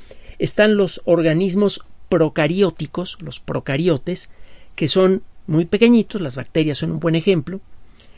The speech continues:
Antes utilizábamos el término general de bacteria para referirnos a cualquier cosa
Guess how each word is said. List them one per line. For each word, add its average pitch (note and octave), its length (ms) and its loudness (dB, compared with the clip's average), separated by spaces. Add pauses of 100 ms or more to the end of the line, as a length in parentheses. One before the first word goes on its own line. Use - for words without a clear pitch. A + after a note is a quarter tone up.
(120)
Antes G3+ 360 2
utilizábamos E3 720 2
el C#3 80 -2
término E3+ 400 0
general D#3 460 -2
de D#3+ 160 -2
bacteria F3 720 -2
para D3 200 -4
referirnos D3+ 600 -4
a C#3 80 -10
cualquier D#3+ 500 -2
cosa D#3+ 420 -2